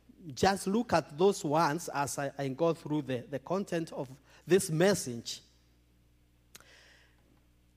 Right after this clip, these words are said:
This episode, the last episode,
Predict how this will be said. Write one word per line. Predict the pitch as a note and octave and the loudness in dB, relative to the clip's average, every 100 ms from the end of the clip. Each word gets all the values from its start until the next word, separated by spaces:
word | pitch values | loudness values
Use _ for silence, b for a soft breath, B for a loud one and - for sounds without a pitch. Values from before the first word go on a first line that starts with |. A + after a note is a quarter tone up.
| _ _ _ _ _ _ _ _ _ - | _ _ _ _ _ _ _ _ _ -10
This | C#3+ E3+ C4+ B3+ | 0 4 4 4
episode, | - A3+ - G3 - D3 C3+ F#3 E3 C#3+ | 2 2 2 -2 0 2 2 -2 -4 0
the | D#3+ | 4
last | F3 G3+ - - | 4 2 -2 0
episode, | G#3+ A3+ E3+ - C3+ B2+ | 0 2 -4 -2 -2 -4